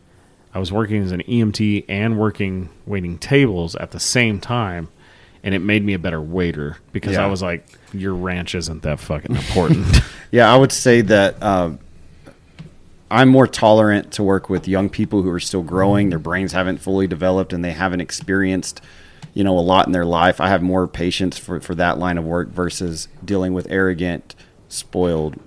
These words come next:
Speaker 2: adults who are just assholes. I can't do it.
Speaker 1: You have to wait on hand and foot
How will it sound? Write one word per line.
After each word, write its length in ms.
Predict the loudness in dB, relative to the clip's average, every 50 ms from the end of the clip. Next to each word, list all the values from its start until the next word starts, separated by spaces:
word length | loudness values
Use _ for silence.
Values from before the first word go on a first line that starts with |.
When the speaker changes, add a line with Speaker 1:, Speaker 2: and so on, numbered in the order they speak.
| _ _ _ _ _ _ _ _
Speaker 2:
adults 580 | -10 -10 -10 -6 -4 -2 0 0 -2 -4 -6 -10
who 460 | -6 -4 -2 -2 -2 -2 -4 -8 -10 -14 _ _ _ -20 _ _ _ _ _ _ _ _
are 140 | -4 -4 -4
just 440 | -4 -4 -4 -4 -4 -4 -6 -10 -8 -6
assholes. 480 | -4 -4 -4 -4 -8 -10 -10 -10 -10 -10
I 80 | -12
can't 280 | -10 -8 -8 -8 -8 -8
do 140 | -10 -10 -10
it. 220 | -10 -12 -14 -12
Speaker 1:
You 80 | -10 -10
have 100 | -10 -8
to 80 | -10 -8
wait 220 | -8 -6 -8 -8
on 160 | -8 -8 -10
hand 240 | -10 -10 -10 -10 -10 -10
and 80 | -12
foot 360 | -14 -12 -10 -10 -10 -10 -12